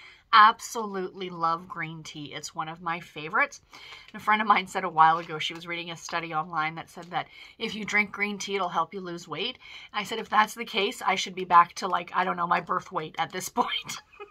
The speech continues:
<laughs> I drink a lot of green tea. <laughs> But no,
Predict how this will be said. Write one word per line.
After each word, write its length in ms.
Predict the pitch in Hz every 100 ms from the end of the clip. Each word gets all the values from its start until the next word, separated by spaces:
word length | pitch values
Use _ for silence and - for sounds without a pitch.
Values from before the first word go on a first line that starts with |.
| - 403 - 311 - -
<laughs> 1200 | - - - - 359 - - - - _ _ -
I 100 | 208
drink 160 | 180 196
a 60 |
lot 180 | 349 -
of 60 | 185
green 280 | - 214
tea. 540 | 190 - 226 - 302 -
<laughs> 60 | 403 - 440 - 427 453 - 415 - - - - 247
But 400 | 226 196 - 208
no, 200 | 190